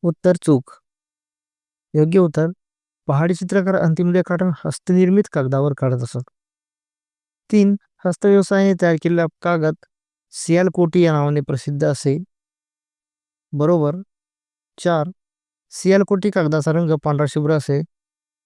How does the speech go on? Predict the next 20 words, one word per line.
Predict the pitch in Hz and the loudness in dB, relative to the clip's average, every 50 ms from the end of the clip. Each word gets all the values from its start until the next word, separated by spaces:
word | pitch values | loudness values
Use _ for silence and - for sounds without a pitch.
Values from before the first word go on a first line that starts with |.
| _ _ _ _ _ - | _ _ _ _ _ 0
चूक. | - 202 170 135 - _ _ _ _ _ _ _ _ _ _ _ _ _ _ _ _ _ _ _ _ _ - | 2 2 2 2 -2 _ _ _ _ _ _ _ _ _ _ _ _ _ _ _ _ _ _ _ _ _ -2
योग्य | 151 160 170 175 190 | -2 0 2 2 2
उत्तर, | 180 165 - 185 180 | 2 2 2 2 0
सियालकोटी | 160 - - 156 160 165 175 165 - 190 175 170 202 196 | 0 -2 0 0 2 2 2 0 0 -2 -2 0 -2 -2
कागदाचा | 175 - 139 131 131 135 123 - 139 | 0 0 -2 -2 -2 -2 -2 -2 -2
रंग | 156 160 156 156 139 - | -2 0 -2 -2 -4 -4
थोडा | - 160 160 170 160 - | -4 -2 0 0 0 0
पिवळसर | 151 143 147 151 143 - 151 143 - | 0 2 2 2 0 0 -4 -4 -2
किंवा | - 156 165 170 165 _ - | -2 0 0 0 -2 _ -4
फिकट | - 151 143 - 180 170 - - - | -4 -4 0 0 0 0 0 -2 -4
तपकिरी | 143 - _ - 151 139 139 | -4 -4 _ -4 -2 0 0
असे. | 139 120 - 131 127 123 127 _ _ _ _ _ _ _ _ _ _ _ _ _ _ _ _ _ _ _ _ - _ _ _ _ _ _ - | 0 -2 -2 -6 -8 -8 -10 _ _ _ _ _ _ _ _ _ _ _ _ _ _ _ _ _ _ _ _ -20 _ _ _ _ _ _ -4
पाच, | 190 180 170 170 - - _ _ _ _ _ _ _ _ | -2 -2 -2 -2 -6 -10 _ _ _ _ _ _ _ _
पहाडी | - 170 165 180 185 196 | -2 0 2 2 2 0
चित्रकार | 180 - 180 185 185 180 175 185 180 175 - | 0 -2 0 2 2 2 2 2 0 -2 -2
प्रथमतः | 160 147 - 156 156 151 147 156 160 160 151 - | -4 -4 -2 -2 -2 0 0 -2 -2 -2 -2 -2
काळ्या | 147 143 143 | 0 0 0
रंगाने | 143 147 143 139 147 156 151 143 135 139 143 | 0 0 0 0 0 2 2 2 0 0 -2
रेखाकृती | 147 147 - 156 151 - - 143 151 160 170 | -2 -2 -2 -2 -4 -2 -2 -4 -2 -2 -2
काढत. | - 151 143 131 135 143 | 0 0 0 0 0 -2